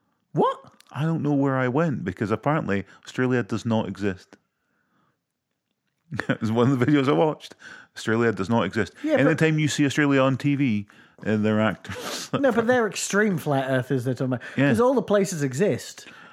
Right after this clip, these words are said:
Speaker 1: It's just they don't. Uh, you know when you look at a map,
Speaker 2: Yeah.
Speaker 1: right? Not a globe. You look at a map and everything's on it.
Speaker 2: If you look at the U N one, 'cause it's all, it's flattened out and stuff.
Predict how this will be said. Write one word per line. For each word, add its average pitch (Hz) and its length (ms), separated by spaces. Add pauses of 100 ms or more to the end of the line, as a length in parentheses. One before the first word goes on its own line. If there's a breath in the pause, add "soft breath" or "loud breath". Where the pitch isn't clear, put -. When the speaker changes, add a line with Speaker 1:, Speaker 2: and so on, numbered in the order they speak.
Speaker 1:
It's 175 140
just 185 240
they 175 180
don't. 170 320 (140)
Uh, 170 160 (260)
you 226 100
know 269 120
when 254 140
you 226 180
look 208 220
at 170 60
a 180 40
map, 156 400 (180)
Speaker 2:
Yeah. 110 260 (560 soft breath)
Speaker 1:
right? 147 200
Not 175 180
a - 40
globe. 135 360
You 165 60
look 156 140
at 165 60
a 147 40
map 135 260
and 147 80
everything's 143 300
on 127 160
it. 147 80 (280)
Speaker 2:
If 107 120
you 123 60
look 123 120
at 82 60
the 104 60
U 107 220
N 107 180
one, 98 260 (800)
'cause 107 100
it's - 140
all, 98 240
it's - 180 (880)
flattened 98 400
out 101 60
and 90 140
stuff. 98 120